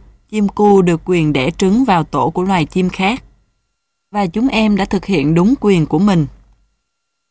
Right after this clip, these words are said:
Cô Đo rất thích câu chuyện của chim cu. Nó nghĩ chim cu có thể giúp nó tìm ra kho báu.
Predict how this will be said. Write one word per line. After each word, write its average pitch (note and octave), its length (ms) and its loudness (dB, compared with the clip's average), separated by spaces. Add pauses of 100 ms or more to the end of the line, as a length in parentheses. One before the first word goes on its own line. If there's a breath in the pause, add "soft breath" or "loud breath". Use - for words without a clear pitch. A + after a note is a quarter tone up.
(1080)
Cô A3+ 100 -6
Đo G3+ 300 4
rất A#3+ 180 -2
thích D4+ 220 -4
câu G#3 160 0
chuyện D#3 360 -2
của E3 100 -2
chim G3 260 -2
cu. G3 360 2 (720)
Nó E3+ 200 -4
nghĩ F#3 400 -2
chim G3 280 0
cu F#3+ 280 0
có A3 120 -2
thể G3+ 160 -6
giúp G#3+ 240 -4
nó F3+ 260 0
tìm F3+ 280 -2
ra D#3+ 120 0
kho F3 180 -6
báu. E3 320 0